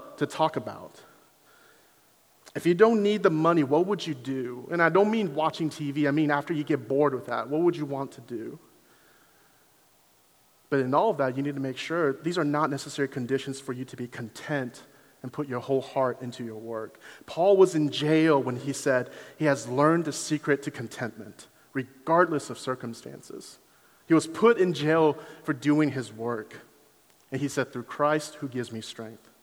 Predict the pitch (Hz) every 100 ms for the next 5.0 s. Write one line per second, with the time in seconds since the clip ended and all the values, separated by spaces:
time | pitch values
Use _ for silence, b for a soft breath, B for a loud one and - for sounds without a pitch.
0 | b b b - 170 175 175 156 - B
1 | B B B B B _ 147 151 170 185
2 | 165 160 170 - - - 147 139 156 151
3 | 147 139 - 143 139 143 - 135 120 127
4 | 117 120 113 113 110 117 117 113 101 101